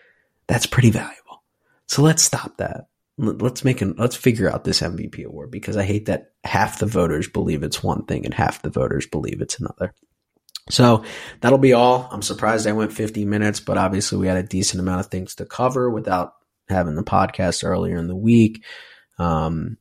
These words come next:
so make sure that you like, share, and subscribe. If you listen, please share with five friends. We're trying to, to do this. We're trying to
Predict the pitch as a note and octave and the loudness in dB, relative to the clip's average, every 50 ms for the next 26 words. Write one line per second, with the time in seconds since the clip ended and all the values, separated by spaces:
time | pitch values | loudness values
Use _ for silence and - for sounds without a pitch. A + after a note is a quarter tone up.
0 | _ - - - - F2+ F2 F2 E2 D#2+ - _ - G2 F#2+ F2+ - - - G2 | _ -6 -2 2 4 4 4 4 2 0 -4 _ -4 -2 -2 0 0 0 0 0
1 | F#2 F2+ F2+ D#2+ - G2 F#2 F2 D2 - A2 A#2 B2 B2 B2 B2 - - _ _ | 0 0 -2 -2 -4 -8 -10 -10 -8 -4 0 2 4 4 2 0 -2 -10 _ _
2 | _ _ _ _ - - - - - A#2 A2 A2+ A#2+ A#2+ A2+ A#2 - - - G#2 | _ _ _ _ -8 -2 0 2 4 4 4 4 4 4 2 0 -2 -6 -12 -12
3 | G#2 - - - A2+ - - - A2 A2 A2+ A2 G#2+ G#2 - - - - - - | -10 -10 -10 -8 -8 -6 -2 0 2 4 6 6 4 4 0 -4 -10 -10 -8 -8
4 | F#2+ F2+ F#2+ G#2 A#2+ B2 B2 - C3 A#2+ A2+ G#2+ - - C#3+ C3+ A#2+ - - - | -8 -6 0 2 2 2 2 2 2 0 0 0 -2 0 2 2 2 2 2 4
5 | - - F2 F2+ G2 - - - - F2+ F2+ - - - F#2+ F2 F2+ G2+ - - | 4 2 2 0 -2 -2 0 2 2 2 0 -2 -4 -4 -4 -4 -4 -6 -6 -6
6 | A2 G#2+ - - A2 G#2+ G2+ F#2+ F#2+ F#2 F2+ F2+ G2 - - - - - - _ | -8 -6 -6 -6 -4 -4 -2 -2 -2 -2 -2 -2 -4 -6 -10 -20 -20 -20 -20 _
7 | _ - - F#2+ F2+ F#2+ F2 F2 F2 F2 F2 - - F#2 F2+ - - F2+ F#2 F2+ | _ -4 -4 -2 0 0 2 2 2 0 0 -2 -2 -4 -4 -2 -2 -2 -2 -2
8 | F2+ E2+ D#2+ | -2 -4 -6